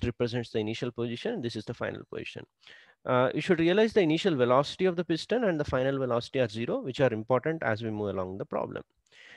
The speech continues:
Since it stops and there is no friction, if the outside pressure is three P naught, the inside pressure has to become three P naught. Okay, so keeping these things in mind, let's summarize what are valid, what are not valid during a irreversible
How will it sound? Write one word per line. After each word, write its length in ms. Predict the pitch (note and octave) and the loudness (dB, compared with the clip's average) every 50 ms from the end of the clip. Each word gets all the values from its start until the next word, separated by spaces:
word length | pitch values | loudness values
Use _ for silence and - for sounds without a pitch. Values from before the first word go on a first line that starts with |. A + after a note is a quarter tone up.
| - - | -20 -18
Since 320 | _ - - A#3 C4 - - | _ 0 2 2 4 4 2
it 120 | C4+ - | 2 0
stops 580 | - - - - D#3+ D3+ D3 C3+ - - - - | 0 -2 2 6 8 8 8 6 4 0 -2 -2
and 120 | C3+ C#3 | 0 2
there 120 | C3 C#3 C3+ | 2 2 2
is 100 | B2+ B2+ | 2 0
no 140 | D3 E3 | 0 0
friction, 560 | F3 - - C3 - - - A2+ B2 G3 B3+ - | 0 -2 -4 -4 -2 -2 -2 -2 -2 -2 -4 -6
if 160 | - C#3 - | -6 -4 2
the 80 | - C3 | 4 4
outside 400 | B2 B2+ B2 - - G3 G3 - | 4 4 2 0 0 0 0 0
pressure 280 | F3+ F3 E3 - E3 | -2 -2 -2 0 -2
is 120 | D#3 D3+ - | -2 -2 -4
three 220 | - - C#3 C#3 | -6 -4 -4 -4
P 180 | C3 - B2 G#2 | -4 -4 -4 -2
naught, 340 | F#2 F#2+ A2 D#3+ B3 - - - | 0 0 0 0 0 -2 -6 -4
the 120 | A#2 B2 | -2 0
inside 420 | B2 B2+ C3 - - E3+ E3+ D#3+ - | 0 0 0 4 4 4 4 4 2
pressure 300 | C#3+ C3 A#2 B2+ D3+ C#3+ | 0 0 2 0 -2 -2
has 380 | A2 A2+ A#2 A#2 C#3+ D3 - - | 0 2 2 4 4 2 0 -4
to 80 | - E3 | -6 -6
become 320 | C#3 B2+ - D#3+ G#3 G#3+ | -6 -6 -4 -6 -6 -4
three 160 | - - C#3+ | -6 -8 -8
P 160 | B2 - - | -8 -8 -10
naught. 200 | - - - - - - _ _ _ _ _ _ _ _ _ _ _ _ _ _ _ - - | -8 -8 -10 -12 -12 -14 _ _ _ _ _ _ _ _ _ _ _ _ _ _ _ -4 -2
Okay, 260 | C3 C3 - F3+ - - | -2 0 -2 -4 -4 -6
so 180 | - - B2+ | -4 -4 -6
keeping 360 | A#2+ - G#3 G#3+ G#3+ C4 A#3 F#3 | -4 -4 -4 -2 0 0 0 0
these 200 | E3 F#3 G3+ - | 0 0 0 2
things 280 | - G3 F#3+ F3+ - | 2 2 0 0 -2
in 100 | D#3+ C#3 | -2 -2
mind, 320 | A2 F#2+ G2 B2 A3 C#4+ - _ _ - - - - - _ - | 0 0 0 0 0 -2 -6 _ _ -20 -20 -20 -20 -12 _ 0
let's 180 | E3 F3+ - | 0 0 0
summarize 720 | - - - - - C3 C3 D3+ E3+ F#3+ G3+ G#3+ A3 F3+ D#3 | -4 -12 -6 0 0 2 4 6 6 6 6 6 4 2 2
what 200 | D3 C3+ C3 D3+ | 2 4 6 6
are 140 | D3+ D3 C3 | 6 6 6
valid, 360 | C3 A#2+ A#2+ B2 C3+ D3+ C#3+ | 4 4 4 4 2 0 -2
what 200 | C3 - - - | -4 -4 -2 -2
are 100 | A#2+ A2+ | -4 -2
not 260 | A#2 A#2+ B2+ B2+ - | -2 -4 -4 -4 -2
valid 400 | - G#2 F#2 F#2 A2 C#3+ F#3 E3 | -2 -2 -2 0 -2 -2 -4 -2
during 320 | B2 A#2+ A#2 A2+ A#2 B2 | -2 0 0 0 0 0
a 140 | E3 A#3+ B3+ - | 0 -2 2 4
irreversible 640 | C#3 C3 A#2 A#2 G#2+ G2+ G2 - - G#2 F#2+ A#2+ | 2 4 4 2 0 0 -2 -2 -4 -6 -6 -6